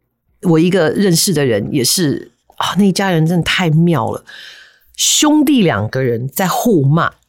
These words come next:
然后骂的呢就是台湾话里面的国骂，就是安内娘哈，两个人就在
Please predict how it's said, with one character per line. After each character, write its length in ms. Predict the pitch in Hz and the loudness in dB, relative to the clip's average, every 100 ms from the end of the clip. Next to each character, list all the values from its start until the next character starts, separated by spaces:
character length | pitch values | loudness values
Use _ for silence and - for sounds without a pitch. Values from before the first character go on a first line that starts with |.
| _ _ _ | _ _ _
然 140 | 180 208 | -2 2
后 80 | |
骂 240 | 240 254 185 | 2 2 2
的 140 | 165 | 2
呢 300 | 147 135 127 | 2 0 -2
就 160 | 123 190 | -2 -2
是 440 | - 185 147 - _ _ | 0 0 -2 -2 _ _
台 180 | - 165 | -6 -2
湾 160 | 180 196 | 0 2
话 180 | 214 175 | 2 0
里 120 | 123 | 0
面 160 | 160 | 0
的 100 | 135 | 0
国 360 | 123 147 117 139 | -2 -2 0 2
骂， 240 | 196 185 - _ - | 0 0 -6 _ -8
就 120 | - | -2
是 140 | 180 - | 0 0
安 220 | - 196 | 0 0
内 120 | 196 | 2
娘 300 | 202 107 95 | 2 0 -2
哈， 300 | 135 156 113 - | -2 -4 -4 -6
两 180 | 147 139 | -4 0
个 80 | 156 | 2
人 60 | |
就 100 | 180 | 2
在 160 | 175 | 0